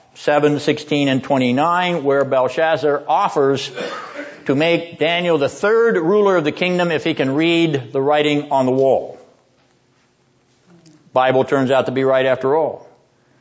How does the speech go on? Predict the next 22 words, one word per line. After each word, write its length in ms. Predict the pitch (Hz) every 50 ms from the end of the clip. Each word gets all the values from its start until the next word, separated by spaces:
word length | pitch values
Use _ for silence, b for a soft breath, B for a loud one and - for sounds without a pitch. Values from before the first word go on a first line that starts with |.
| b b b b b b b b
Because 840 | - 117 101 160 185 185 156 131 123 123 135 139 131 - - - - -
Nabonidus 840 | 120 127 135 131 127 123 143 170 190 196 175 160 147 127 - -
is 240 | - 156 143 131 -
king 240 | - - 160 160 156
number 220 | 151 143 135 131
one, 380 | 131 160 175 156 139 143 147 127
Belshazzar 600 | 135 135 135 123 - 165 170 180 175 147 160 147
is 100 | 139 -
king 220 | - 170 160 156
number 220 | 156 147 143 131 127
two, 440 | - - 175 160 156 156 151 151 151
and 760 | 147 135 135 135 135 139 139 139 139 139 139 139 139 135 139 -
Daniel 380 | 147 160 170 156 135 120 123 123
would 140 | 127 120 117
be 120 | 127 123
king 220 | - - 139 143 139
number 200 | 135 131 127 123
three 300 | - 139 139 139 135 127
if 100 | 120 -
he 80 | 135
can 220 | 117 127 113 113 113
read 440 | 123 127 131 131 131 127 127 120